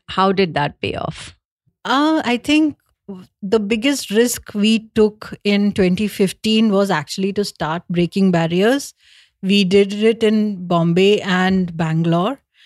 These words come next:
Speaker 2: And at the time, uh, we were in Bangalore. We are still in Bangalore, uh, the two founders. And the rest of the team is in other cities as well. But we didn't have anybody in Bombay to do it. Coming to Bombay, pulling that audience in,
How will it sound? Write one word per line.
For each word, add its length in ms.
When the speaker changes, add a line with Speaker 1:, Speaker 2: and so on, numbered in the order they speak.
Speaker 2:
And 340
at 180
the 100
time, 640
uh, 480
we 160
were 120
in 200
Bangalore. 580
We 100
are 40
still 260
in 140
Bangalore, 640
uh, 280
the 140
two 160
founders. 680
And 380
the 100
rest 220
of 80
the 100
team 220
is 100
in 100
other 220
cities 400
as 180
well. 200
But 380
we 160
didn't 200
have 180
anybody 400
in 140
Bombay 340
to 140
do 200
it. 240
Coming 300
to 100
Bombay, 640
pulling 340
that 160
audience 480
in, 440